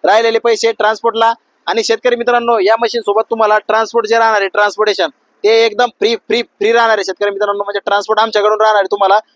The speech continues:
फक्त एक गोष्ट लक्षात घ्या, आम्ही आमच्या दुकानापासून तर ट्रान्सपोर्ट पर्यंत ही मशीन तुम्हाला पाठवणार आहे, घरपोच मशीन मिळणार नाही. कारण की भरपूर ठिकाणी असे प्रॉब्लेम आलेत आम्हाला पाठीमागं की ट्रान्सपोर्ट त्यांच्या घरापासून शंभर किलोमीटर राहतं, तिथं जाणं शक्य नाहीये. तर तुम्हाला ही मशीन आमच्या दुकानापासून तुमच्या जवळ येईल ट्रान्सपोर्ट.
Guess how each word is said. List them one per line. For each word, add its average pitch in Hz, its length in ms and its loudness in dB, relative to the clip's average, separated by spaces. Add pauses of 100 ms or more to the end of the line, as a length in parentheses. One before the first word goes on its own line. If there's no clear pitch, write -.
(160)
फक्त - 180 -2
एक 220 120 2
गोष्ट 226 220 0
लक्षात 220 280 0
घ्या, 196 220 0 (300)
आम्ही 208 220 0
आमच्या 208 300 0
दुकानापासून 233 600 0
तर - 360 -6
ट्रान्सपोर्ट 233 500 0
पर्यंत 240 260 0
ही 220 180 -2
मशीन 226 260 -2
तुम्हाला 220 220 2
पाठवणार 196 340 0
आहे, 180 80 0
घरपोच 185 380 0
मशीन 214 240 -4
मिळणार 214 300 2
नाही. 175 140 -2 (300)
कारण 180 160 -2
की 202 60 -4
भरपूर 185 300 0
ठिकाणी 196 280 -2
असे 202 140 -2
प्रॉब्लेम 202 340 0
आलेत 196 180 0
आम्हाला 190 220 2
पाठीमागं 190 460 2 (360)
की 202 220 4
ट्रान्सपोर्ट 202 400 0
त्यांच्या 202 240 0
घरापासून 185 340 0
शंभर 208 280 -2
किलोमीटर 196 300 0
राहतं, 196 180 2
तिथं 202 200 -2
जाणं 185 200 0
शक्य 196 320 -2
नाहीये. 160 240 0 (340)
तर 180 80 2
तुम्हाला 208 300 0
ही 190 140 2
मशीन 214 320 -2
आमच्या 185 320 -4
दुकानापासून 214 520 -2
तुमच्या 208 300 -2
जवळ 214 220 2
येईल 220 100 2
ट्रान्सपोर्ट. 226 420 -2